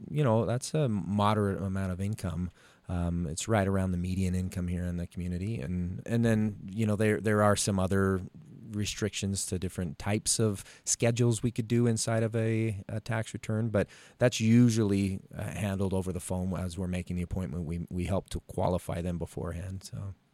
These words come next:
our, our staff members, we call them coaches per se, so they're financial stability coaches.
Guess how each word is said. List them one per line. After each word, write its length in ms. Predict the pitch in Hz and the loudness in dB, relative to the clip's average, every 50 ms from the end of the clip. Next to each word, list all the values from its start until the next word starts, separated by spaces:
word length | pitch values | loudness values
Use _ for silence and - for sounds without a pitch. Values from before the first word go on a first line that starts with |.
| _ _ - - | _ _ -12 -8
our, 240 | - 107 110 107 - - | -4 -4 -2 -4 -2 -2
our 120 | 110 117 | -2 0
staff 360 | - - - 120 117 110 - | 0 0 2 2 2 2 2
members, 340 | 110 104 101 98 101 92 - | 2 2 2 2 2 2 0
we 80 | 104 - | -2 -2
call 180 | - 117 107 | 0 0 0
them 120 | 98 87 - | 0 -2 -2
coaches 520 | - 101 101 113 - - 135 135 131 - - - - - - - | 0 0 0 0 0 0 -2 -2 -2 -6 -10 -16 -20 -20 -10 -6
per 100 | 127 117 | -4 -2
se, 200 | - 120 120 123 | 0 0 0 0
so 100 | - 101 | 0 -2
they're 100 | 98 - | -4 -4
financial 480 | - - 113 110 110 107 101 - 95 | 0 0 0 2 2 0 0 -2 -4
stability 400 | - - 107 101 101 95 90 85 | -6 -6 -4 -2 0 0 0 -2
coaches. 560 | - - - 120 131 135 - 165 170 170 - | -4 -2 0 0 0 0 0 -2 -2 -2 -6